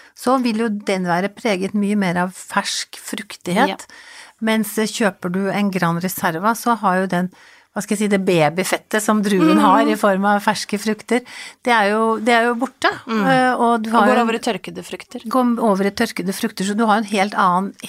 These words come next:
Speaker 1: en helt annen vin. Og jeg tenker også at, eh, disse ulike vinstilene da, eh, eller lagringsgraden, eller, eller lengden på lagring, gjør at vinen også passer til litt forskjellig,
Speaker 2: Ja,
Speaker 1: eh,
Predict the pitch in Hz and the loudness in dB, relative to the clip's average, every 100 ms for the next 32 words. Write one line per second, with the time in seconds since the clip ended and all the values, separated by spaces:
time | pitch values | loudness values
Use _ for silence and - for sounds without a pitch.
0 | - 202 208 202 190 196 190 240 277 254 | -8 0 0 2 0 2 0 2 0 -2
1 | - - - - - 233 247 226 254 226 | -14 -18 -18 -16 -2 0 2 0 0 -2
2 | 220 196 214 - 254 240 233 - - 196 | 0 2 0 0 -2 -2 -4 -6 -2 -2
3 | 214 202 180 180 - 202 196 202 196 196 | -2 -6 -4 -4 -4 -4 -4 -4 -4 -2
4 | 175 165 170 185 190 175 - - 180 170 | -2 -2 -6 -8 -6 -6 -8 -4 -2 -2
5 | 185 269 302 - - - - _ - 214 | -2 0 0 -4 -20 -20 -20 _ -8 -2
6 | 202 196 196 202 175 170 160 160 160 - | 0 2 2 4 2 0 -2 -2 -2 -6
7 | - 165 160 156 160 160 165 180 160 160 | -4 0 2 2 0 -2 -2 2 0 0
8 | 175 175 185 175 170 170 170 180 175 175 | -6 -6 -8 -10 -12 -12 -8 -2 -2 0
9 | 180 180 185 170 175 170 202 160 175 220 | 0 0 0 -2 -4 -2 0 0 0 -4
10 | 214 - - 220 202 202 208 214 190 180 | -6 -20 -12 -2 2 2 2 -2 0 -2
11 | 208 - 240 - 175 202 185 - 202 208 | -4 -4 -4 -4 -4 -2 -2 -4 -4 -4
12 | 196 - - 208 | -4 -4 -6 -6